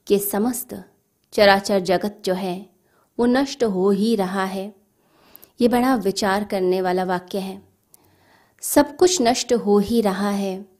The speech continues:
अर्जुन, तू क्यों फिक्र करता है, चिंता करता है, तो क्यों भाग रहा है इस युद्ध को छोड़कर? जिनको तू बचा रहा है कि मैं न मारूं, इन सब ने तो मरना ही है। जब जन्म होता है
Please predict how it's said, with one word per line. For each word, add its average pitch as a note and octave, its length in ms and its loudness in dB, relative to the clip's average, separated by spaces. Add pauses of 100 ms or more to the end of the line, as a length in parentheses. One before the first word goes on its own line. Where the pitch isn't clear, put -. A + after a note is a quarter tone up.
(680)
अर्जुन, G3+ 320 2
तू A3 120 -6
क्यों B3 200 -4
फिक्र G#3 320 -2
करता F#3+ 380 2
है, G3 180 2
चिंता G3 380 -2
करता F#3 380 -4
है, G3 260 -8 (640)
तो C4 80 -2
क्यों A#3 260 2
भाग A3 320 2
रहा G3+ 300 4
है G3 240 -4
इस - 260 -6
युद्ध G3+ 180 2
को G3+ 160 -4
छोड़कर? F#3+ 540 -4 (720)
जिनको D4+ 380 6
तू C4+ 400 0 (440)
बचा G#3 440 4
रहा G#3+ 360 6
है G3 280 2 (360)
कि A3 100 0
मैं G#3+ 180 6
न G3+ 240 6 (120)
मारूं, F#3+ 500 2 (240)
इन G#3 140 2
सब G3+ 320 0
ने G#3 180 2
तो A3 160 0
मरना F3+ 520 0
ही F#3+ 220 -2
है। F#3 200 -4 (600)
जब G#3 140 2
जन्म A3+ 320 6
होता G3+ 400 2
है F#3+ 240 0